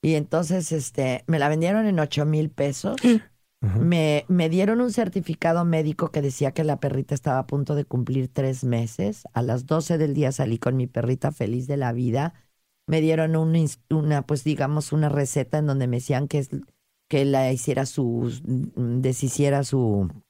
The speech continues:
Speaker 1: las croquetitas en, en agua
Speaker 2: Agua.
Speaker 1: para que estuvieran blanditas, para que pudiera comer. Y a las seis de la tarde la perrita estaba muerta, Mar.
Speaker 2: Wow.
Speaker 1: Bueno,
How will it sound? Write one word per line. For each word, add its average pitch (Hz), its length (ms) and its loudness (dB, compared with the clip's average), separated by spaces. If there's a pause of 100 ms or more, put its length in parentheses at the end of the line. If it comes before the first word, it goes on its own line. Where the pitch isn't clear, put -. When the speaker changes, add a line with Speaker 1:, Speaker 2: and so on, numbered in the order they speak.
(460)
Speaker 1:
las 123 240 -2
croquetitas 151 880 -2
en, 117 240 0 (360)
en 156 220 2
agua 127 300 6
Speaker 2:
Agua. 117 80 2
Speaker 1:
para 113 160 4
que 113 60 -6
estuvieran 143 420 0
blanditas, 156 720 0
para 131 160 -2
que 131 140 -6
pudiera 151 460 0
comer. 147 420 0
Y 170 60 2
a 147 40 0
las 151 160 0
seis 180 200 0
de 196 80 0
la 180 140 0
tarde 170 300 0
la 165 160 -2
perrita 139 340 -4
estaba - 360 -6
muerta, - 400 -8
Mar. - 180 -14 (240)
Speaker 2:
Wow. 76 920 -6
Speaker 1:
Bueno, 90 300 -2